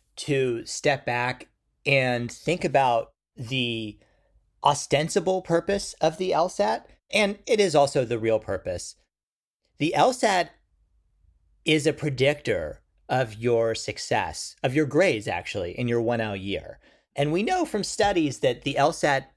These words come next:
is correlated to one L grades, so it's predictive.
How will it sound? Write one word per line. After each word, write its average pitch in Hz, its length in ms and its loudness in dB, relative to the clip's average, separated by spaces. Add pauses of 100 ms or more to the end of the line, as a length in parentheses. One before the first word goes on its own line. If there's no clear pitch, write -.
is 156 200 2
correlated 131 800 2
to 147 180 0
one 123 180 0
L 123 140 0
grades, 104 340 -2
so 110 120 0
it's 113 100 -4
predictive. 107 640 -2